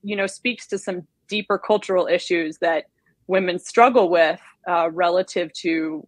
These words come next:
making life decisions. So, um, it took, you know, a series of life experiences and, um, you know, a desire to get out there and, and do stuff instead of sitting around and wishing I was doing stuff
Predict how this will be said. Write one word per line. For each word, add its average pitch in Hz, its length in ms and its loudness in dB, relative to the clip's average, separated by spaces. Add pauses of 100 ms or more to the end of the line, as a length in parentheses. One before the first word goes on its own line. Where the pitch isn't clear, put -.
making 180 360 -4
life 165 260 2
decisions. - 800 -6 (380)
So, 185 640 4 (140)
um, 175 440 -6
it 208 240 0
took, 269 360 2 (180)
you 226 100 -4
know, 190 140 2
a 190 80 2
series 220 560 0
of 180 220 0
life 185 260 0
experiences 190 1200 -2
and, 170 540 -6 (260)
um, 165 460 -6 (480)
you 185 100 -2
know, 165 120 2
a 180 60 6
desire 185 640 4
to 170 480 -6
get 180 140 0
out 180 260 2
there 175 220 -2
and, 160 260 -12
and 170 320 -10 (240)
do 233 200 0
stuff 170 440 -2
instead 175 320 -8
of 165 80 -16
sitting 170 320 -6
around 165 360 -6
and 151 280 -10
wishing 185 440 -2
I 151 60 -6
was 160 160 -10
doing 165 300 -10
stuff - 320 -6